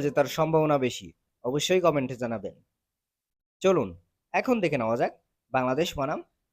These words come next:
আফগানিস্তানের মধ্যকার ম্যাচের সময়সূচি এবং ভেন্যু। তারিখ সতেরো নভেম্বর দু হাজার পঁচিশ, সময়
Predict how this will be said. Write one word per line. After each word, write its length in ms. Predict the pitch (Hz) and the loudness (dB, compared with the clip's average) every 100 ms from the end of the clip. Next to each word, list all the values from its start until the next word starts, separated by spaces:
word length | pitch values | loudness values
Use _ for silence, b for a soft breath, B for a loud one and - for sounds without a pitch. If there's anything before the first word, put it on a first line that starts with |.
| - | -6
আফগানিস্তানের 600 | 165 190 208 226 214 165 | -4 -2 -4 -4 -4 -2
মধ্যকার 380 | 120 131 165 269 - _ _ _ - | -4 -2 -2 -2 -6 _ _ _ -4
ম্যাচের 360 | 117 110 123 110 - | -4 -2 -8 -10 -8
সময়সূচি 520 | 143 175 196 202 240 - - _ _ _ - | -4 -4 -4 -4 -4 -4 -8 _ _ _ 0
এবং 220 | 165 208 190 147 | 0 2 -2 0
ভেন্যু। 280 | 123 107 82 - _ _ _ _ _ _ _ - | 0 -2 -8 -16 _ _ _ _ _ _ _ 2
তারিখ 240 | 147 180 - - _ _ - | 4 4 -2 -20 _ _ -12
সতেরো 340 | - 170 214 226 175 | -4 0 4 6 6
নভেম্বর 360 | 139 143 190 - _ _ 117 | 4 4 2 0 _ _ -2
দু 100 | 135 143 | 6 6
হাজার 200 | 135 123 | 6 0
পঁচিশ, 360 | 160 147 123 92 - - _ _ _ _ - | 0 -2 -6 -10 -16 -20 _ _ _ _ -4
সময় 380 | 143 147 180 | 0 2 2